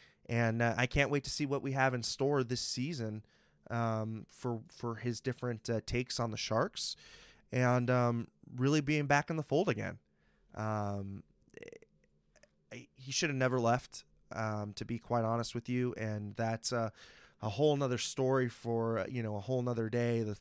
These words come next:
the, the saga of that. Um, but it's good to have him in the fold, and wherever they can put him, um, you know, and whatever he can add is just a benefit to the organization, in my opinion. Now,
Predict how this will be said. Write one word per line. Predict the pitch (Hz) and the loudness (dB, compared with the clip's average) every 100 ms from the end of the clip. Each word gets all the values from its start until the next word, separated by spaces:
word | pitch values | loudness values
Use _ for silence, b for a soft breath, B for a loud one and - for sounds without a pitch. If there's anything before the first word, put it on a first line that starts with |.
| - | -8
the, | 110 - - | -10 -8 -8
the | 110 | -4
saga | - 131 123 120 | 4 6 6 4
of | 120 117 113 | 4 2 2
that. | 127 117 120 _ b b b b b | 4 4 2 _ b b b b b
Um, | - 107 101 98 - - | 0 2 2 -2 -4 0
but | 127 | 2
it's | 127 - | 2 2
good | 139 123 | 2 4
to | 120 | 2
have | 107 104 | 2 0
him | 98 101 | 0 -6
in | 95 | -6
the | 98 | -8
fold, | - 104 101 92 | -8 -8 -8 -6
and | 107 117 | -4 2
wherever | 135 147 180 147 123 | 4 6 6 6 4
they | 113 | 0
can | - 104 | -2 -8
put | - 104 101 | -4 -4 -2
him, | 104 98 95 b b b b - | -4 -4 -8 b b b b 0
um, | 110 107 101 95 95 95 - - - | 4 4 4 2 0 -6 -12 -20 -6
you | 120 | 0
know, | 107 101 | 2 2
and | 104 | 4
whatever | 131 147 131 | 6 6 4
he | 113 117 | 0 -4
can | 104 | -6
add | - 104 98 95 | -4 -4 -2 -4
is | 95 | -4
just | - 107 | -6 -6
a | 98 | -4
benefit | 104 98 - 98 | -4 -6 -6 -8
to | - | -6
the | 98 | -4
organization, | 98 98 101 101 104 101 104 | -4 -4 -6 -4 -4 -4 -6
in | 104 | -6
my | 101 95 | -6 -8
opinion. | - - 92 92 _ b b b b b | -10 -10 -12 -14 _ b b b b b
Now, | - 170 160 | 4 6 6